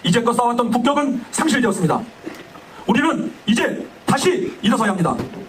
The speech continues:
땅에 떨어진 국격을 회복하고 요동치는 환율과 외국인 투자 이탈 등으로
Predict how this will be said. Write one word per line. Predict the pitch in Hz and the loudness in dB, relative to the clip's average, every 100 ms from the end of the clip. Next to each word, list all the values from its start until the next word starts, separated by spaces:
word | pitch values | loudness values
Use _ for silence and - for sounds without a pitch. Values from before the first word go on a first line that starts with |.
| - - - - | -16 -18 -16 -4
땅에 | 269 285 | -2 2
떨어진 | 285 285 302 208 - | 2 2 2 0 0
국격을 | - - 339 339 - - | 0 2 2 2 0 0
회복하고 | - - 208 - - - - | 0 0 0 -2 -6 -14 -2
요동치는 | 170 240 233 240 | 2 2 4 2
환율과 | - 311 226 - - - | 2 2 2 0 -10 -6
외국인 | - 214 233 226 | 0 2 4 2
투자 | 240 269 | 2 2
이탈 | 254 247 | 2 2
등으로 | 240 240 - | 4 4 0